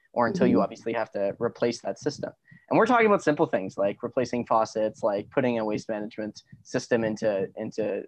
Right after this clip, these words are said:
Speaker 1: uh, into a hospital, uh, you know, reducing energy use by dimming lights at night, or, or things like this, right? So there's m-, plenty of things, plenty of small changes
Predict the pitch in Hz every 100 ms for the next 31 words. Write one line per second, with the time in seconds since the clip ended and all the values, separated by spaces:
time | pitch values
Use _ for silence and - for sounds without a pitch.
0 | - - - - _ 117 113 104 113 104
1 | - 113 107 107 - - - - 110 107
2 | 117 110 117 135 131 123 127 120 120 120
3 | 120 127 127 123 117 117 - 123 113 113
4 | 120 117 117 107 110 - 113 101 104 104
5 | 107 107 - 156 151 220 185 160 - 92
6 | - 98 135 - 139 123 123 - _ 139
7 | 123 139 139 - 190 214 196 - 165 123
8 | 113 - 156 202 190 175 156 147 - 123
9 | 123 147 190